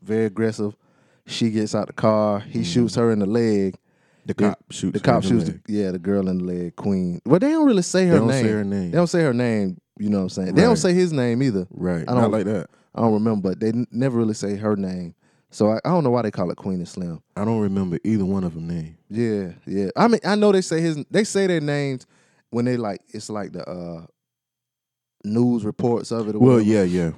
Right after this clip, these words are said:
Speaker 1: But
Speaker 2: news report.
Speaker 1: yeah, so she gets shot in the leg, and when the police officer shoots her in the leg, there's a fight.
Speaker 2: Mm-hmm.
Speaker 1: You know what I'm saying? The police officer drops the gun, and, um,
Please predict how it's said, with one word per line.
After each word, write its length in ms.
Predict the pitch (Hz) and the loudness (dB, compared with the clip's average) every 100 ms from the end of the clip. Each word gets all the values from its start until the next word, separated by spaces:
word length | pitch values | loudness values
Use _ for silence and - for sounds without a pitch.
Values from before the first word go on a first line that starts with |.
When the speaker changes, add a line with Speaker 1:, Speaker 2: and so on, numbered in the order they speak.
| - | -8
Speaker 1:
But 180 | - 87 | -4 -2
Speaker 2:
news 140 | 87 | -2
report. 260 | 78 - 80 - | -6 -10 -12 -12
Speaker 1:
yeah, 300 | 104 95 85 95 | -10 -8 -8 -12
so 380 | - 110 101 92 _ _ _ _ _ _ _ - | -6 -2 -2 -4 _ _ _ _ _ _ _ -12
she 220 | - 175 | -2 0
gets 160 | 156 127 | 2 0
shot 180 | 120 104 | 0 0
in 80 | |
the 60 | 92 | -2
leg, 320 | 120 120 98 | -2 0 -2
and 100 | 85 | -2
when 280 | 90 92 85 | -4 -4 -8
the 80 | - | -10
police 300 | - 107 110 | -8 -6 -4
officer 240 | 101 92 | -6 -8
shoots 240 | 101 107 98 | -8 -8 -6
her 80 | 90 | -8
in 60 | |
the 60 | 85 | -8
leg, 320 | 92 87 87 _ _ _ _ _ - | -8 -10 -12 _ _ _ _ _ -8
there's 220 | 98 92 | -6 -4
a 60 | |
fight. 400 | 92 - 90 87 - _ - | -8 -8 -6 -8 -10 _ -10
Speaker 2:
Mm-hmm. 500 | 82 80 82 92 101 | -8 -6 -6 -8 -8
Speaker 1:
You 80 | |
know 80 | 95 | -6
what 60 | 90 | -6
I'm 40 | |
saying? 240 | 90 92 90 | -6 -8 -8
The 60 | |
police 260 | 87 95 95 | -8 -8 -8
officer 240 | 90 85 | -10 -10
drops 260 | 90 92 85 | -10 -10 -10
the 80 | 90 | -14
gun, 480 | 92 90 85 85 87 _ _ _ _ _ - | -10 -8 -8 -10 -14 _ _ _ _ _ -12
and, 580 | 87 87 85 85 82 78 _ _ _ _ | -10 -8 -8 -8 -10 -12 _ _ _ _
um, 460 | 82 82 82 78 | -12 -10 -8 -10